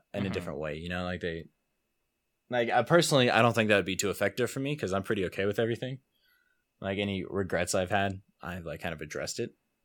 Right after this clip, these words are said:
Speaker 1: Um,
Speaker 2: I,
Speaker 1: and I don't
Speaker 2: I,
Speaker 1: thi-,
Speaker 2: I think
Speaker 1: I
Speaker 2: I
Speaker 1: don't
Speaker 2: feel similarly.
Speaker 1: Yeah, and I don't, like, have any, like, traumas or anything that could haunt me. I, I haven't been through much trauma. I think the worst was, like, when my dog died when I was, like, nine,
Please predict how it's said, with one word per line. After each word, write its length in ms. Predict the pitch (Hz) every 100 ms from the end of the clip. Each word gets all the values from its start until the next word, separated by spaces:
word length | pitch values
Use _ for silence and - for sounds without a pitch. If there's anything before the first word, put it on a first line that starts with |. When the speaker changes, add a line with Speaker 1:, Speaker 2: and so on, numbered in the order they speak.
| _ _ _ _ _ _ _
Speaker 1:
Um, 420 | 101 95 80 69 - -
Speaker 2:
I, 160 | 214 233 -
Speaker 1:
and 120 | 101
I 60 |
don't 120 | 104 117
Speaker 2:
I, 60 |
Speaker 1:
thi-, 60 | -
Speaker 2:
I 100 | 226
think 200 | - 220
Speaker 1:
I 80 | 185
Speaker 2:
I 40 |
Speaker 1:
don't 120 | 131
Speaker 2:
feel 160 | 139 117
similarly. 720 | - 104 90 85 85 139 135
Speaker 1:
Yeah, 120 | 101
and 100 | 101
I 60 | 135
don't, 140 | 151
like, 120 | 139 131
have 160 | 135
any, 160 | 123 120
like, 280 | 104 92 - - _ _ _
traumas 520 | - - 98 92 90
or 60 | 95
anything 520 | 90 90 - 90 90 -
that 340 | 101 90 78 -
could 120 | -
haunt 240 | 92 90 80
me. 240 | 92 95 156
I, 200 | 101 104 - _ - - - _
I 80 | 113
haven't 180 | 117 98
been 180 | 95 92
through 120 | 92
much 320 | 87 - - _ _ _
trauma. 440 | - 87 87 90 -
I 40 |
think 280 | 101 104 95 -
the 100 | 95
worst 300 | 95 92 95
was, 160 | 90
like, 220 | 95 87
when 100 | 92
my 100 | 85
dog 280 | 80 85 85
died 220 | 92 92 - _ _ _ _ _
when 100 | - 82
I 40 |
was, 80 | 78
like, 180 | 73 - _ _ -
nine, 320 | 87 87